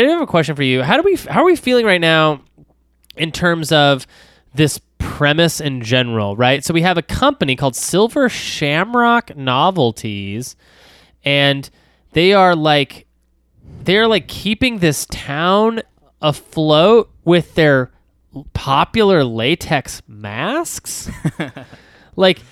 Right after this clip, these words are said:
Speaker 1: that is such a strange premise r-, already, right?
Speaker 2: It's pretty weird, yeah. It's pretty, uh, it's, it's, but, yeah, for me, it's,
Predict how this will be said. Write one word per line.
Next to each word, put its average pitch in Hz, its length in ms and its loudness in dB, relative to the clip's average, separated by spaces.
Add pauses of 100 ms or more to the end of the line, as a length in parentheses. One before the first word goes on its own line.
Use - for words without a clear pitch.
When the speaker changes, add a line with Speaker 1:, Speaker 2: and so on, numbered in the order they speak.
(540)
Speaker 1:
that 208 220 4
is 359 120 6
such 269 220 -2
a 160 100 2
strange 147 1300 -4
premise 135 880 -4 (1120)
r-, 131 140 -4
already, 139 580 2
right? 131 420 -2 (1300)
Speaker 2:
It's 170 180 2
pretty 269 260 4
weird, 139 460 6
yeah. 110 360 2
It's 139 220 0
pretty, 196 540 6
uh, 143 640 4
it's, 135 380 0
it's, - 460 -2 (1160)
but, 160 440 4 (200)
yeah, 131 480 0
for 214 200 4
me, 269 340 6 (160)
it's, - 500 2